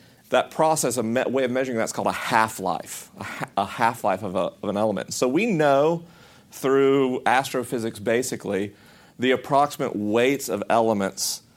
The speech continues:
that existed, um, when the solar system was formed. And we also understand that under different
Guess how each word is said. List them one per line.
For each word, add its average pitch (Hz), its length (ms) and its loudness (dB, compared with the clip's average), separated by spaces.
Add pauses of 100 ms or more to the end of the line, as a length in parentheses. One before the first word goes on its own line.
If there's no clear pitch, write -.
(240)
that 107 340 4
existed, 104 960 0 (440)
um, 92 500 0
when 113 280 0
the 110 80 -4
solar 110 320 -2
system 123 320 -8
was 135 140 -8
formed. 107 500 -2 (580)
And 113 120 -4
we 117 100 0
also 135 380 0
understand 127 480 -2
that 110 120 -4
under 110 180 -2
different 123 600 -2